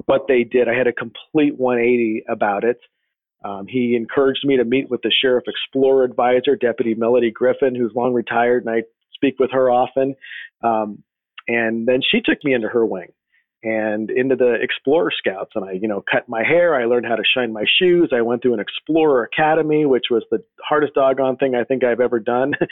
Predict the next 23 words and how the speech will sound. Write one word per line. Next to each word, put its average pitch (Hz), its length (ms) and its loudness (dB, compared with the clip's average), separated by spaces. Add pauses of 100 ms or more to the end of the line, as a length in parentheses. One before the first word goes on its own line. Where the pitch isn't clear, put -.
<laughs> - 260 -6
uh, 113 260 2 (580)
at 127 120 -2
that 131 280 0
time. 131 380 -2
But 127 140 2
it 117 100 -6
gave 165 240 2
me 220 180 0
the 151 140 -2 (140)
discipline 180 840 -2 (100)
that 123 120 0
I 104 180 -6
needed, 147 520 0 (420)
and 120 100 -2
it 113 120 -2
gave 143 180 2
me 156 120 2
the 120 100 0
mentorship 113 840 -2 (400)
that 117 160 2
I 107 120 0
needed. 101 440 -4